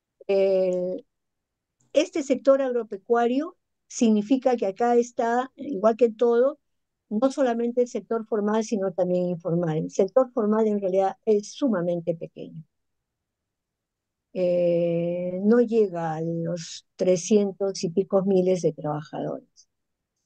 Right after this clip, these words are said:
De estos, de este total de ramas de distribución de la población económicamente activa que tiene un empleo, que está ocupada,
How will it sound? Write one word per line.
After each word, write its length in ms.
De 260
estos, 460
de 260
este 240
total 480
de 220
ramas 540
de 300
distribución 840
de 100
la 140
población 520
económicamente 880
activa 400
que 140
tiene 400
un 100
empleo, 460
que 80
está 320
ocupada, 760